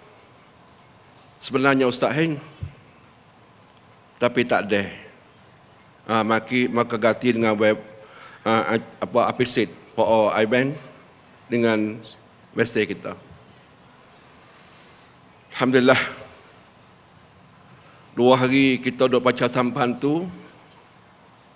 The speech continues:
semualah orang tu pakat tahu, semua kata kita ada kegiatan sini. Selagi bapak semua, Ustaz Heng dia bagi sebuah masjid,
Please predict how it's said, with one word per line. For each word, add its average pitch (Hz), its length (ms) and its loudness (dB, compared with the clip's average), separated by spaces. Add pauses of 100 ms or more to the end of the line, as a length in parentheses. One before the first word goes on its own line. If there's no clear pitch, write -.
(140)
semualah 123 480 2
orang 123 240 2
tu 120 80 -4
pakat 117 320 -2
tahu, 117 460 -2
semua 117 340 -2
kata 110 240 -4
kita 110 380 -4
ada 110 100 -2
kegiatan 104 560 -4
sini. 92 320 -8 (2000)
Selagi 147 640 4
bapak 127 300 2
semua, 131 500 0 (2750)
Ustaz - 260 4
Heng 156 240 6
dia 147 160 6
bagi 139 400 2
sebuah 135 320 0
masjid, 135 640 0